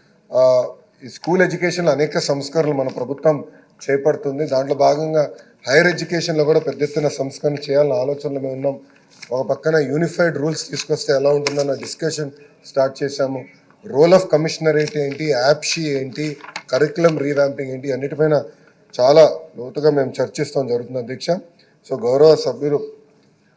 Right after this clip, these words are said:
కిషోర్ కుమార్ రెడ్డి గారు చెప్పిన దానిపైన చాలా సీరియస్గా ఉన్నాను, ఎందుకంటే ఆ రోజు పాదయాత్రలో మనం డీటెయిల్డ్గా డిస్కస్ కూడా చేస్తాం జరిగిందన్న. So ఇది నా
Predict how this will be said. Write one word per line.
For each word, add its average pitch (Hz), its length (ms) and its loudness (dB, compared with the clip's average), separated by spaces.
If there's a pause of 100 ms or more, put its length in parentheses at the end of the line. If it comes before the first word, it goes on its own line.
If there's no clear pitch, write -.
(180)
కిషోర్ 151 300 -2
కుమార్ 143 240 0
రెడ్డి 139 160 0
గారు 139 120 2
చెప్పిన 131 260 -6
దానిపైన - 380 -4 (380)
చాలా 143 160 4
సీరియస్గా 151 480 -2
ఉన్నాను, 151 260 4
ఎందుకంటే 143 280 2
ఆ 135 80 6
రోజు 147 200 4
పాదయాత్రలో 147 840 0 (280)
మనం 135 220 -8
డీటెయిల్డ్గా 147 500 0 (340)
డిస్కస్ 139 340 -6
కూడా 139 220 -6
చేస్తాం 139 400 -6
జరిగిందన్న. 127 440 -4
So 151 260 -6 (280)
ఇది 131 180 -4
నా 135 260 2